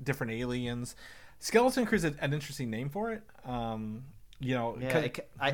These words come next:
Speaker 2: I, it almost sounds like a pre-existing, like, Star Wars comic book somewhere,
Speaker 1: Yeah.
Speaker 2: right? Uh, <laughs>
Speaker 1: Yeah.
Speaker 2: I wouldn't be surprised that the term exists already.
Speaker 1: Yeah, yeah. It, it, uh, to me, I thought it was like a, um,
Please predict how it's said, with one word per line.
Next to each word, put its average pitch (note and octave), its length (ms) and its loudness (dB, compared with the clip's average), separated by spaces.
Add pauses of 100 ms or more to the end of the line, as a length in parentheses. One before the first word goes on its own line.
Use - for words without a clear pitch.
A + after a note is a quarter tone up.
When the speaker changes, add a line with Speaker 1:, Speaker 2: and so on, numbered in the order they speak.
Speaker 2:
I, D#3 160 0
it E3 120 8
almost G3+ 300 4
sounds E3 220 2
like D3 140 2
a B2+ 60 2
pre-existing, C3 760 -2
like, A#2 140 -2
Star A#2+ 260 2
Wars A2+ 220 0
comic G#2+ 480 -4
book - 200 -14
somewhere, G2+ 400 -4
Speaker 1:
Yeah. A2 200 -2
Speaker 2:
right? G2+ 300 -8 (380)
Uh, G#2+ 240 -6
<laughs> - 80 -10
Speaker 1:
Yeah. C3 200 2
Speaker 2:
I C#3 40 0
wouldn't C#3 220 0
be C#3+ 80 -2
surprised A#2 480 0
that A2 140 -8
the A2+ 60 -8
term G#2 360 -6
exists G2 480 -8
already. G2 380 -8 (100)
Speaker 1:
Yeah, D#3+ 280 2 (140)
yeah. D3 200 -2
It, D#3+ 80 -2
it, E3 340 -2
uh, D#3 80 -4 (120)
to F3 100 0
me, A3 180 4
I G#3+ 60 6
thought F3 180 6
it E3 60 2
was C#3+ 140 0
like C#3 180 2
a, B2 200 2
um, A2 380 2